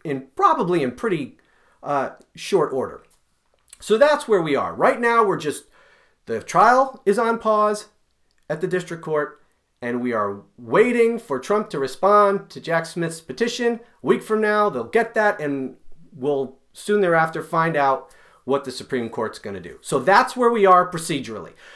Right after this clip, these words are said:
So Judge Chutkan issuing this stay is not surprising, because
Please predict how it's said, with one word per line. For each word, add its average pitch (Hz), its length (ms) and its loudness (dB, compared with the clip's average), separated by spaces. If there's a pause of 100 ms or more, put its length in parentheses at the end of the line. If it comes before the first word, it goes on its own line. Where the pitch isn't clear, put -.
(120)
So 151 240 0
Judge 233 520 4
Chutkan 160 640 -2
issuing 254 480 0
this 220 180 0
stay 139 600 -2 (300)
is 196 160 4
not 247 280 6
surprising, 143 640 0 (320)
because 190 520 0